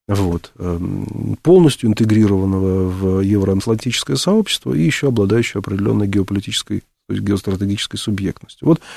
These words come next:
э, вот она должна признать этот факт, что Украина вот всегда будет ее как бы вот таким,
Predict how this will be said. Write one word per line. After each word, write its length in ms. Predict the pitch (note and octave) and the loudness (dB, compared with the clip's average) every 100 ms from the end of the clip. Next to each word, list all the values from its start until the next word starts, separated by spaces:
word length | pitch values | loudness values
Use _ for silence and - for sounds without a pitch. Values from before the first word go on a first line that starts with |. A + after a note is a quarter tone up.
| - - - _ _ | -20 -20 -20 _ _
э, 240 | C#3+ C#3+ C#3+ | 2 6 6
вот 340 | C#3 G3 - | 6 2 2
она 180 | G3+ A3 | 4 6
должна 320 | G3+ G3 G#3 | 8 8 6
признать 600 | G3+ F3+ D#3+ C#3+ D3 D3 - | 6 4 6 6 6 4 0
этот 260 | A#2+ A#2 | -2 -2
факт, 300 | - - - | -6 -8 -8
что 180 | - - | -10 -4
Украина 520 | G2 A#2+ A#2+ F#3 F#3 | -2 2 4 6 6
вот 220 | B2 C3+ A#2+ | 4 2 0
всегда 460 | - B2 A2+ F3+ | 0 2 4 4
будет 460 | D3+ C3+ C3 A#2+ - | 4 2 0 0 0
ее 260 | G2 A#2+ | 2 4
как 220 | A#2+ A2 G#2 | 2 0 0
бы 160 | G2+ | 0
вот 160 | F#2+ F#2 | 0 0
таким, 460 | F#2+ F2+ G#2 G2+ | -4 -4 2 2